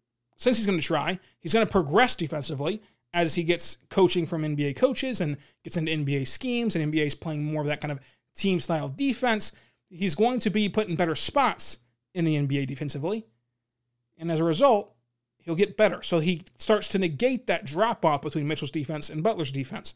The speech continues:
And if Mi-, and if Butler's offense is such a high watermark above Davion Mitchell,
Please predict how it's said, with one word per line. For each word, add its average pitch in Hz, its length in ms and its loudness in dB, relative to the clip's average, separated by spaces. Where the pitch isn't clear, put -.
And 185 180 4
if 160 80 4
Mi-, 214 180 4
and 180 140 4
if 165 180 0
Butler's 202 440 2
offense 220 440 0
is 156 120 -2
such - 580 0
a 175 100 0
high 180 360 4
watermark 160 520 2
above 151 460 0
Davion 156 300 2
Mitchell, 175 400 -2